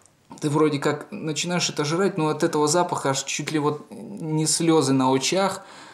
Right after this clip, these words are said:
Ну, ты не можешь это. Ты не, ты понимаешь, что это просто капуста, но она чем-то полита, блядь. Ну, хер его не знает. Может, она с циклоном Б или хуй его не знает. Короче, <laughs> это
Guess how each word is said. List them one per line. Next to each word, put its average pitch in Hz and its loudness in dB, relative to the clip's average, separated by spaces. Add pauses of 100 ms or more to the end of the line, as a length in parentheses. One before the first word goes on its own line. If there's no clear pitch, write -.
(520)
Ну, 170 -2
ты 180 0
не 180 2
можешь 175 4
это. 131 2
Ты - -8
не, 151 -2
ты 143 -4
понимаешь, 190 0
что - -4
это - 0
просто 135 -2
капуста, - -6
но 117 0
она 151 -4
чем-то 165 -2
полита, 147 -2
блядь. 135 -4 (460)
Ну, 151 -8
хер 175 0
его 127 4
не 123 0
знает. 123 -4
Может, 135 -2
она 151 -2
с - 0
циклоном 147 0
Б 147 4
или 123 0
хуй - -6
его 127 0
не 127 -2
знает. 123 -6 (760)
Короче, 160 0 (140)
<laughs> - -6
это - -4